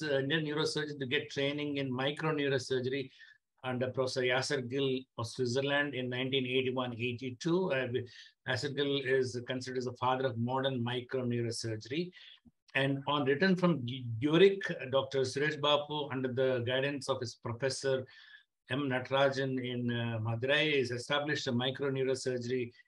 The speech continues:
department, Madurai Medical College, and trained many young neurosurgeons in Madurai between nineteen eighty-four and nineteen eighty-nine.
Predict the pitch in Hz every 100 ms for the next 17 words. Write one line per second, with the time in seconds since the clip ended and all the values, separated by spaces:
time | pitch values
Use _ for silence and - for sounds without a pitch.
0 | _ 117 123 135 135 127 117 127 135 135
1 | 135 131 131 135 165 165 147 139 117 -
2 | 160 160 135 151 190 190 175 156 151 147
3 | 147 135 143 143 147 156 156 - 123 123
4 | 127 143 135 131 135 127 127 135 131 131
5 | 127 120 139 135 135 - - - _ 127
6 | 120 120 123 120 113 117 113 110 107 104